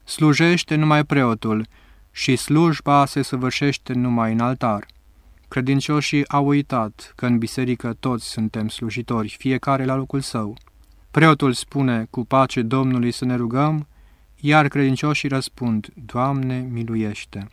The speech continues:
Apoi mai sunt unii care vin la biserică în timpul slujbei, aprind o lumânare și apoi pleacă. Spunea părintele Teofil Paraian, de la Sâmbăta de Sus, o vorbă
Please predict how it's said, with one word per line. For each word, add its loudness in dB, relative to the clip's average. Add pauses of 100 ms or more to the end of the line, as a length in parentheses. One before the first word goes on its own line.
(960)
Apoi 6
mai 6
sunt 4
unii 2
care 0
vin 0
la 2
biserică 0
în 0
timpul -2
slujbei, -2
aprind 0
o -2
lumânare 0
și -4
apoi -2
pleacă. -4 (760)
Spunea 2
părintele -2
Teofil -4
Paraian, -2 (480)
de -2
la 2
Sâmbăta 0
de -2
Sus, -4
o -2
vorbă 0